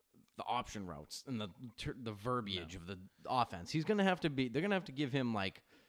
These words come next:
Speaker 1: five to ten plays a game. He's gonna have to come to the huddle and be like, "Listen, you run an out and up here.
Speaker 2: Mm.
Speaker 1: Don't do anything. Just
Speaker 2: Yeah.
Speaker 1: run an out and up. If the s-, or if the safety's over here, you run a fucking,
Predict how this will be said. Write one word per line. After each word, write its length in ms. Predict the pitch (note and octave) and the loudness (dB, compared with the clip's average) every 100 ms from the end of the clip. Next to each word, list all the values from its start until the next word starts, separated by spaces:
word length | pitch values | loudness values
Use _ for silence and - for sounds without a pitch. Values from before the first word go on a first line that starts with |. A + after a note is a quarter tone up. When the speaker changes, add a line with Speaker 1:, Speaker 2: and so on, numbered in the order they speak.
| _ | _
Speaker 1:
five 360 | - A#2+ D#3 E3+ | 4 6 8 4
to 80 | |
ten 220 | E3 D#3+ E3 | 4 4 4
plays 280 | C#3+ D3 B2+ | 2 2 0
a 60 | |
game. 500 | G#2 G#2 G2+ G2 G2 _ _ _ - | 0 0 2 0 -2 _ _ _ -4
He's 160 | C#3 | 0
gonna 100 | D#3 | 2
have 80 | D#3 | 2
to 60 | - | 0
come 280 | - D#3 F3 | 0 2 4
to 60 | |
the 120 | E3+ | 4
huddle 320 | B2 A2 G2+ G#2 | 4 6 4 2
and 100 | G2+ | 0
be 80 | |
like, 220 | G2+ F#2+ - | 0 -2 -4
"Listen, 480 | G2 G#2 - E2+ D#2 _ _ _ _ _ _ _ - | -2 -2 0 -6 -6 _ _ _ _ _ _ _ -14
you 260 | A2+ C#3 D3+ | -2 2 6
run 320 | D3 C3+ A#2 | 6 8 6
an 160 | A2+ - | 2 2
out 240 | C3 C3+ C#3 | 4 4 4
and 120 | B2 | 0
up 240 | F#2+ - | 0 0
here. 280 | - D#2 F2+ G2+ - _ A#2 | 0 0 -8 -14 -20 _ 2
Speaker 2:
Mm. 60 | |
Speaker 1:
Don't 280 | C3 C3 B2+ | 4 4 2
do 160 | B2+ A2+ | 0 0
anything. 380 | G#2+ F#2+ F#2 G#2 | -2 -2 -4 -2
Just 160 | A#2+ | 0
Speaker 2:
Yeah. 60 | C3 | 4
Speaker 1:
run 100 | C#3 | 4
an 100 | A#2 | 4
out 220 | A2+ D3+ | 4 2
and 140 | C#3 | 4
up. 220 | A2 A2 G#2 | 2 0 -4
If 100 | G#2 | -10
the 40 | |
s-, 140 | - - | -10 -4
or 140 | A2+ | -2
if 100 | F#2 | -2
the 80 | A2 | -4
safety's 440 | - D3 C#3+ E3 | 0 0 0 2
over 160 | D#3+ C#3+ | 2 4
here, 280 | B2+ B2 A#2+ | 4 4 4
you 160 | A2 A2+ | 0 0
run 140 | A2 | 0
a 60 | F#2+ _ - | -2 _ -6
fucking, 480 | A2+ A2+ F#2+ F#2 | -4 -2 -4 -4